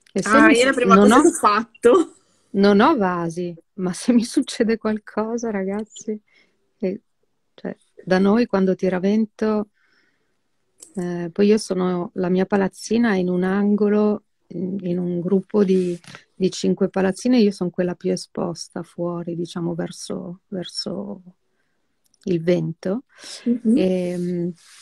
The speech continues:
Speaker 1: neve in Svizzera, dai, pazzesco.
Speaker 2: Mm, eh beh. Lì è molto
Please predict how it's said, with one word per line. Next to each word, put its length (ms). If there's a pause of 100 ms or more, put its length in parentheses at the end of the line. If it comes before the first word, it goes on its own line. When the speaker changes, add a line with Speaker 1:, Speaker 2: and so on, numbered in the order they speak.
(1700)
Speaker 1:
neve 720
in 160
Svizzera, 840
dai, 720 (200)
pazzesco. 720
Speaker 2:
Mm, 480 (100)
eh 280
beh. 220 (1800)
Lì 300
è 80
molto 920